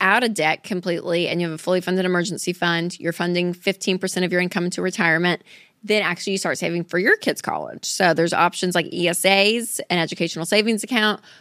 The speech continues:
or a five twenty-nine plan, but looking at some of these college savings for your kids so that they're not having to repeat the cycle, right? If you have the ability to help your kids go to school, that's such a gift. It's not a requirement. They're not entitled to it,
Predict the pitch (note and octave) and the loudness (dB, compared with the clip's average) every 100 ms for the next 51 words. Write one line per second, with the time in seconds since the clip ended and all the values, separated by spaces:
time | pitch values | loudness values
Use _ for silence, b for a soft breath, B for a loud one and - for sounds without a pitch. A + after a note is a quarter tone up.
0 | b F3 E3 - E3+ E3 - E3 E3 F3 | b -2 -2 2 2 2 -2 -4 0 2
1 | G3+ G3+ A#3+ G#3 G3+ G#3 B B _ F#3 | 2 0 0 0 0 -2 B B _ 2
2 | F#3 F#3+ G3 - F#3 F3+ - F3 E3+ - | 2 2 0 0 0 0 0 2 2 2
3 | F3 E3+ F#3 G3+ - F3+ F3 A3+ D4+ - | 2 4 2 0 -2 0 4 4 4 0
4 | G2 A#3 - - - G3 F#3+ F3+ - F#3+ | 0 -2 -4 -8 2 4 6 2 2 0
5 | F#3 F3+ E3+ E3+ E3+ F3 F3 - E3+ - | 0 0 -2 -2 0 0 0 0 -2 -2
6 | E3 - C3+ - C3 D3 E3+ - F#3+ E3+ | -6 -2 -2 -2 0 2 0 -2 2 4
7 | E3+ F3+ E3 D#3+ D#3+ E3 E3 D#3+ D3+ D#3 | 4 2 0 0 0 -2 -2 -2 -2 -4
8 | - D#3 - D3 E3 - F3+ G3 A#3 - | -4 -4 -2 -4 -4 -2 0 0 -4 -10
9 | E3+ - E3+ F3+ A3+ - F3 E3+ G3 A#3 | -10 -8 -6 -2 0 0 -2 2 4 4
10 | A#3 G#3+ G#3+ A3 - F#3 F#3 G3 A3 F3+ | 6 4 4 2 -2 0 0 0 0 0
11 | E3 F3 F3 D#3+ - | 0 0 2 2 0